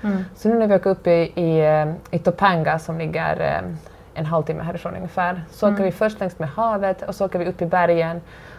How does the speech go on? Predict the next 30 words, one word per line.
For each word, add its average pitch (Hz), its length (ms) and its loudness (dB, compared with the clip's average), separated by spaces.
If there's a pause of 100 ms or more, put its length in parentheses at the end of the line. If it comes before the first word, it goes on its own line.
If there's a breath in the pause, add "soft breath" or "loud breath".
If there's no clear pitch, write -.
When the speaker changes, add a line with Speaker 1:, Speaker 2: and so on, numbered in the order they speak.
(140 loud breath)
Speaker 2:
Och 196 100 -2
vet 190 100 -2
ni, 190 80 0
ibland 185 360 0
så 170 380 4
springer 170 360 -2
det 160 100 2
coyotes 160 720 2
över 160 520 -2 (360 loud breath)
vägen. 165 680 2
Speaker 1:
Ja. 208 200 2
Speaker 2:
Och, 220 80 -2
eh, 175 200 -2 (380 loud breath)
och 214 100 6
också 254 200 6
här 220 140 6
inne 220 360 4
i, 175 280 0
i 170 40 2
Santa 180 260 -4
Monica 185 380 0
liksom 165 640 -2
finns 160 220 -4
det 165 260 0 (320)
tvättbjörnar 160 720 -2
i, 165 260 -2 (120)
bakom 165 380 -4
huset. 165 400 -2
Och, 165 220 0 (120)
Speaker 1:
Ja. 190 260 0